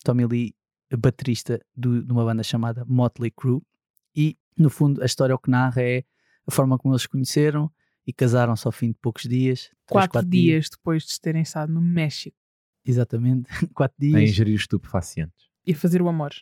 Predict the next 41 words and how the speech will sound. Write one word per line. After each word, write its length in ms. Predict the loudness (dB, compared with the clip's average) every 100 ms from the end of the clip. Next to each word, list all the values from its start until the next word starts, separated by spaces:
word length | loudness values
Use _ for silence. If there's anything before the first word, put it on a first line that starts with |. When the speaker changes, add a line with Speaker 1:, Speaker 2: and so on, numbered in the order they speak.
| _ -2
Speaker 1:
E 80 | 0
depois, 340 | 2 2 0 -4 _
de 160 | -4 -4
que 100 | 0
forma 420 | 0 2 0 -4 -4
é 100 | -6
que 420 | -4 0 0 0 -6 _ -2
uma 240 | 2 2
cassete 400 | 2 -2 -2 -4 -2
deles 580 | 0 0 -2 -12 -20 _ _ _
íntima, 440 | 0 2 2 0 0
portanto 360 | -2 -4 -4 -4
em 100 | -6
que 120 | -4
eles 120 | -4
tinham 320 | -2 -2 -2
relações 400 | -2 0 0 0
sexuais, 540 | -2 -4 -2 -2 -2 -4
foi 200 | -4 -2
parar 340 | 0 2 2
às 160 | 2 2
mãos 440 | 2 2 -2 -6
de 120 | 0 0
alguém 520 | 2 0 0 0 -4
e 80 | -8
tornou-se 460 | -6 -2 -2 -2 -4
rapidamente 680 | -4 -2 -2 -2 -2 -4 -2
uma 180 | 0 0
sextape 540 | 0 -4 -4 -4 -2 -4 _ _
vendida 560 | -2 0 2 0 0 -4
e 160 | -6
conhecida 400 | -8 -8 -6 -4
em 20 |
todo 180 | -2 -2
o 60 | 0
mundo, 300 | 0 -2 -4 -2
isto 240 | -2 -2
nos 100 | -6
primórdios 580 | -4 -2 -2 -4 -6 -8
da 160 | -2 0
internet. 480 | 2 0 0 0